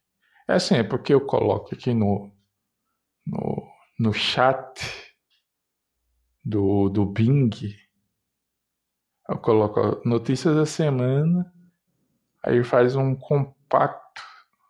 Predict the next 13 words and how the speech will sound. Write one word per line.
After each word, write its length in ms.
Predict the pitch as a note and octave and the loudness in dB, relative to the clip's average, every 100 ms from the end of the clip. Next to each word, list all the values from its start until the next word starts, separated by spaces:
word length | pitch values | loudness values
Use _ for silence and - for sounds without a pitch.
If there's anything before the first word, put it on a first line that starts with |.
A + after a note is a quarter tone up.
| _ _ _ _ _ _ _ _ _ _ _ _ | _ _ _ _ _ _ _ _ _ _ _ _
de 300 | F#3+ B2 B2 | -6 -2 -2
cinco 460 | A#2+ - C#3 C3+ C3+ | -2 -2 -4 -2 -2
notícias 720 | C3 A#2 - C#3+ E3 - - - _ _ _ _ _ _ _ _ - | 0 -2 -2 -4 -4 -8 -16 -20 _ _ _ _ _ _ _ _ -4
e, 100 | C3 | -2
e 400 | C#3 C#3 - C3 | -2 -2 -2 0
mostra 460 | B2+ C3+ - - | 2 0 0 2
o 120 | F3+ | 2
link 400 | B2+ A#2+ A2+ - - - - _ _ _ _ _ _ _ _ _ _ _ _ _ _ - | 4 0 -2 -6 -18 -18 -20 _ _ _ _ _ _ _ _ _ _ _ _ _ _ -6
de 120 | A#2 | -2
onde 200 | A2+ A2+ | 0 0
vem 160 | A2+ A2+ | 0 2
a 80 | |
notícia. 580 | A#2 A#2 A#2 - - - | 2 -2 -6 -10 -10 -18